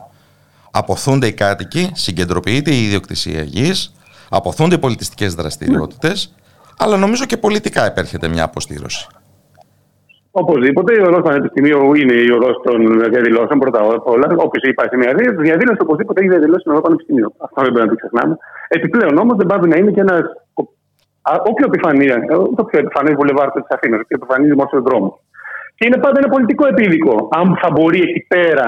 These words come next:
Speaker 2: να περπατάει, ε, ο κάτοικος των Δυτικών Προαστίων που ήρθε βόλτα στο κέντρο, ο μετανάστης που μένει στο κέντρο, ο φοιτητής που μένει στο κέντρο, ή αν αυτό θα αποδοθεί αποκλειστικά και μόνο στα κτίρια της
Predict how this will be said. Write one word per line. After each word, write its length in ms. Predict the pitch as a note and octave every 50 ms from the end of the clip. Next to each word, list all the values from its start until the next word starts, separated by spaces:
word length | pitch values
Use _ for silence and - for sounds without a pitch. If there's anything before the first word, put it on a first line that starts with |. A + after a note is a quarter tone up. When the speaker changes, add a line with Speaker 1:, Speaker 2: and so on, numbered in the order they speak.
| A2+ A#2 B2
Speaker 2:
να 60 | C3
περπατάει, 760 | - D3+ B2+ - C3 B2+ - - D#3 E3 D#3+ D3+ C#3 B2+ A2+ G#2+ G#2 - - - - - _ _ _ _ _
ε, 240 | - C#3 C#3+ C#3+ D3 D#3 F3
ο 20 | E3+
κάτοικος 400 | E3 D#3 D3+ D3+ - - - -
των 120 | E3+ D3 C3
Δυτικών 280 | D3 D3 C#3 D#3 D3+ D3
Προαστίων 360 | C#3+ C3+ - - E3 C#3+ B2
που 100 | C3 C#3+
ήρθε 140 | - C#3+ B2+ A#2+
βόλτα 220 | C3+ C#3 C3+ C#3
στο 120 | - D#3 D3+ - -
κέντρο, 340 | C#3 C3 C3 C3 B2+ B2+ B2 C3 D3+ D#3
ο 40 | E3 F3
μετανάστης 520 | E3+ - F3+ D#3+ C#3+ C3+ C#3 C3+ - D3+ -
που 120 | E3+ D3
μένει 220 | C#3 C#3 C#3 D3 C#3
στο 140 | - - - _
κέντρο, 360 | - C#3 C3 C3+ C3 C#3 C3 C3 B2+ B2+ C3 B2+ C3+ D3
ο 40 | C#3+ -
φοιτητής 360 | - F#3+ - F#3+ - - E3 -
που 100 | D#3+ D3
μένει 140 | C#3 C#3
στο 100 | C3+ -
κέντρο, 340 | - - D3+ D3 C#3+ B2+ C#3+ - - - D#4+ C#4+
ή 140 | B3 G3+ E3 D#3
αν 100 | E3 D#3
αυτό 140 | - - F3+ -
θα 60 | F3
αποδοθεί 560 | D3+ - E3 D#3 D#3 D3 D#3 - - F3+ D#3 A#2+ - - - _ _ _ _ - - D#3 D#3+
αποκλειστικά 500 | - - D3+ E3 C#3+ - F3+ - G3+ F#3+
και 140 | - - D#3
μόνο 260 | D#3 E3 D#3+ D3+ C#3 B2 A#2+ -
στα 140 | - - E3 - -
κτίρια 500 | - - - F3+ F3+ D#3+ D3+ C#3+ C3+ C3
της 120 | C3 -